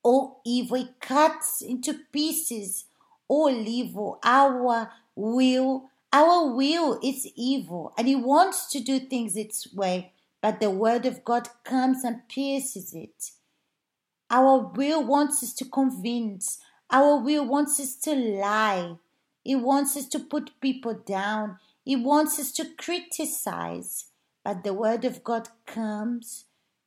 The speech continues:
to destroy this. And our will, our emotions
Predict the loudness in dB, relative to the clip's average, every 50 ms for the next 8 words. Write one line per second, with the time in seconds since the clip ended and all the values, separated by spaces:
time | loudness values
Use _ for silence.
0 | _ _ _ _ -12 -8 -6 -6 -6 -4 -4 -4 -4 -6 -6 -8 -8 -6 -4 -4
1 | -4 -6 -6 -8 -12 -12 -12 -12 -14 -14 -14 -14 -14 -16 _ _ _ _ _ _
2 | _ _ _ _ _ _ _ _ _ -4 0 2 2 4 4 4 4 4 2 2
3 | -2 -2 -2 -2 -2 0 -2 -2 -2 -2 -2 0 2 2 0 2 2 0 0 2
4 | 2 2 0 0 0 -2 -4 -2 -2 -4 -4 -6 -8 -12